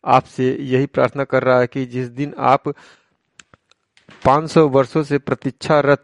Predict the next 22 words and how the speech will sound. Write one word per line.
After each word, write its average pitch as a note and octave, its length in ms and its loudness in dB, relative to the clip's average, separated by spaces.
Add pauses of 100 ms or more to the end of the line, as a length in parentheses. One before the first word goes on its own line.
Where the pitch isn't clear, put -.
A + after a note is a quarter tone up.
(120)
राम C3+ 340 2
मंदिर B2+ 320 -2
का C3+ 140 0
उद्घाटन B2 520 -2
कर C#3+ 220 -2
रहे C3+ 220 0
हैं, C3+ 180 -4 (340)
उसी D3+ 240 -4
दिन C3+ 160 -6
अठारह C3+ 600 0
वर्षों B2+ 440 -2
से C#3 280 -2 (340)
प्रतीक्षारत C#3 880 0 (300)
देश C3 300 0
के C#3 200 -4 (180)
करोड़ों C#3+ 380 4 (100)
कर्मचारियों C3+ 640 0
के C#3 200 -2
भविष्य B2 420 -4
की C#3 200 -6 (340)
सुरक्षा C3 400 2
की C3+ 320 -6